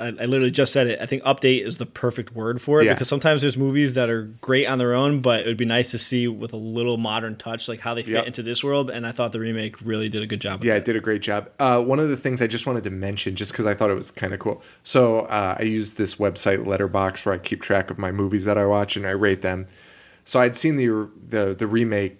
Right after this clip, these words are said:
Speaker 2: a few weeks ago, rated it, put it in my log. I'm doing the original last night, and I'm rating it. I r-, just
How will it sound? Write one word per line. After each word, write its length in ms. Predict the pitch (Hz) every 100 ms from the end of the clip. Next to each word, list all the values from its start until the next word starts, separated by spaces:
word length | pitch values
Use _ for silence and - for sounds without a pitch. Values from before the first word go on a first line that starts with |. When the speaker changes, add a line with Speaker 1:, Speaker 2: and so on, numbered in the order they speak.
| _ _
Speaker 2:
a 40 | -
few 160 | 226
weeks 300 | 120 110 -
ago, 400 | 104 104 98 98 - _ _ _ _ _
rated 380 | 120 101 98 98
it, 260 | 98 -
put 140 | - 107
it 80 | 98
in 80 |
my 140 | 98 92
log. 340 | 95 92 92 - - - _ _ _ -
I'm 140 | 117
doing 580 | 123 127 120 117 110 104 - _ _ _ _ _
the 120 | - 110
original 520 | 120 131 110 98 98
last 360 | 95 92 92
night, 280 | 98 92 95 - _ _ _ _ _ _ _ _ _ _ -
and 120 | 101
I'm 140 | 98
rating 320 | 98 95 90 87
it. 220 | 92 - _ -
I 80 | 120
r-, 100 | -
just 380 | 120 110 -